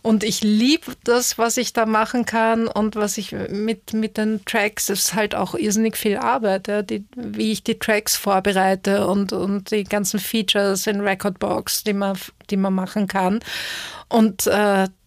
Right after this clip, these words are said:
das bereitet mir einen riesengroßen Spaß. Also ich ma-, es ist erstens improvisiert und zweitens, äh, sehr auch, äh,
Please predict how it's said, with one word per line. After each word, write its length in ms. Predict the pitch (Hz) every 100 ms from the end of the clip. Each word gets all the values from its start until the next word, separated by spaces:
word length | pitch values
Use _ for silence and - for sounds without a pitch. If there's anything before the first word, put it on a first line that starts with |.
| _
das 260 | 214 202 -
bereitet 580 | - 190 185 175 202 214
mir 200 | 220 214
einen 560 | 214 220 214 214 220 - 208
riesengroßen 680 | 196 233 240 233 220 226 254
Spaß. 480 | 214 - 214 196 -
Also 220 | 202 -
ich 120 | 190
ma-, 200 | 202 202 - - -
es 180 | 202 214
ist 220 | 202 -
erstens 400 | 214 202 226 214
improvisiert 840 | - 208 - 208 208 - 247 302 233
und 160 | 226
zweitens, 720 | - 208 208 233 233 233 - - - - -
äh, 680 | - 220 220 214 214 214 -
sehr 640 | 190 - 220 214 220 220
auch, 440 | - 208 202 - - - _ _
äh, 260 | - 190